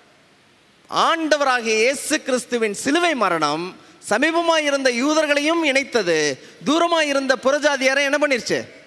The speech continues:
இணைச்சிருச்சு அப்படிங்கிறத என்ன பண்றாரு? அப்ப விரு-, முன்னாடி விருத்த சேதனம் உள்ளவன், விருத்த சேதனம் இல்லாதவன் என்ன பண்றீங்க? சொல்லி பிரிஞ்சு கிடந்தீங்க. இப்ப சிலுவை நம்ம ரெண்டு பேரும் என்ன பண்ணிருச்சு?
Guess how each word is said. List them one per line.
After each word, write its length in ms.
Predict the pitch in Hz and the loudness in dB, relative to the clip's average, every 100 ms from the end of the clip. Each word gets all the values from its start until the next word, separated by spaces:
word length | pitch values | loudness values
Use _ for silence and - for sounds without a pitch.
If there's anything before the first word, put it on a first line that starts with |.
| - - - | -20 -20 -6
இணைச்சிருச்சு 1040 | 165 262 320 240 277 208 - 233 247 156 - | 0 0 0 0 0 0 -2 0 0 -2 -4
அப்படிங்கிறத 540 | - 180 240 240 175 165 | -2 0 0 0 0 0
என்ன 160 | 247 269 | 0 0
பண்றாரு? 400 | 269 196 135 104 - - - | 0 0 -2 -6 -12 -20 -2
அப்ப 560 | 226 214 190 175 247 - - 170 | -2 0 0 2 0 -4 -8 -2
விரு-, 200 | 269 247 240 | 0 0 0
முன்னாடி 300 | 285 294 269 | 0 0 0
விருத்த 300 | 277 294 311 285 | -2 0 -2 0
சேதனம் 400 | 277 269 269 254 | 0 2 0 0
உள்ளவன், 500 | 285 302 294 294 269 - - 190 | 2 2 0 -4 -8 -18 -10 -4
விருத்த 280 | 285 - 311 | -2 0 0
சேதனம் 420 | 277 262 262 247 | 2 2 0 0
இல்லாதவன் 560 | 262 302 277 262 269 | 2 2 2 0 0
என்ன 180 | 285 269 294 | 0 0 0
பண்றீங்க? 460 | 285 247 202 131 104 - | 0 0 0 -4 -8 -18
சொல்லி 300 | - 262 285 | -6 -2 0
பிரிஞ்சு 440 | 294 247 311 339 311 | 0 0 0 0 0
கிடந்தீங்க. 680 | 277 254 240 190 160 190 247 - | 0 0 -2 0 2 2 0 -4
இப்ப 260 | 226 - 226 | -6 -2 -2
சிலுவை 460 | - 302 330 311 262 | 0 0 2 0 0
நம்ம 260 | 240 226 | 0 0
ரெண்டு 260 | 214 254 277 | 0 0 0
பேரும் 260 | 269 262 | 0 2
என்ன 160 | 277 294 | 0 0
பண்ணிருச்சு? 440 | 269 233 196 113 | 0 0 -2 -4